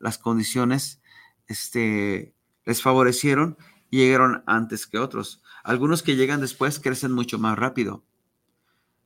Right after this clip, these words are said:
Entonces, como decíamos hace unos, unos ratitos, quizá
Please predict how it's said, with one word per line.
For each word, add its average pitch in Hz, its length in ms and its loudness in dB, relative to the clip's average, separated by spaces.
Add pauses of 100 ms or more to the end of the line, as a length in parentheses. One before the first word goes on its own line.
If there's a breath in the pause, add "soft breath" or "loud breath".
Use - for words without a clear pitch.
(140)
Entonces, 135 520 0
como 120 200 -2
decíamos 120 460 -2
hace 117 400 -2
unos, 113 400 -2
unos 117 140 -2
ratitos, 117 460 -6 (340 soft breath)
quizá 123 640 -2